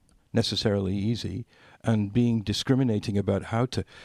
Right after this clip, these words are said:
not what the truth is of the matter. You just said it, Duncan. If, how could they be spending money b-, that's totally based on corporatization of the world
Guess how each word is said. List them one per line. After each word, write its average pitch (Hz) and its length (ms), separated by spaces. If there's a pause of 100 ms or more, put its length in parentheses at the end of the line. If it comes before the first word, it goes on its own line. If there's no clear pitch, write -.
(240)
not 190 300
what 139 240
the 117 80
truth - 380
is 110 180
of 123 120
the 131 60
matter. 135 320
You 156 180
just 151 300
said 165 220
it, 117 300
Duncan. 107 360
If, 113 100 (280)
how 160 160
could 165 180
they 143 80
be 123 120
spending 120 500
money 113 260
b-, - 140 (280)
that's - 140 (120)
totally - 340
based 117 260
on 113 80
corporatization 101 800
of 92 80
the 92 80
world 104 640